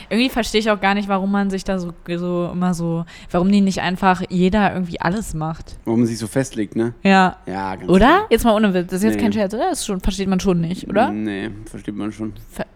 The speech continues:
Speaker 1: versteht man schon?
Speaker 2: Es ist schon, gibt schon unterschiedliche Aufgaben halt. Also du schießt halt, wenn du besser auf ein Tor schießt, bist du halt tendenziell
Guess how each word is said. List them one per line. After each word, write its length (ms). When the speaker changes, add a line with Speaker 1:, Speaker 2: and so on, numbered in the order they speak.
Speaker 1:
versteht 240
man 140
schon? 140
Speaker 2:
Es 140
ist 100
schon, 340
gibt 240
schon 140
unterschiedliche 560
Aufgaben 500
halt. 200
Also 240
du 140
schießt 360
halt, 140
wenn 140
du 40
besser 240
auf 80
ein 80
Tor 180
schießt, 360
bist 240
du 100
halt 280
tendenziell 680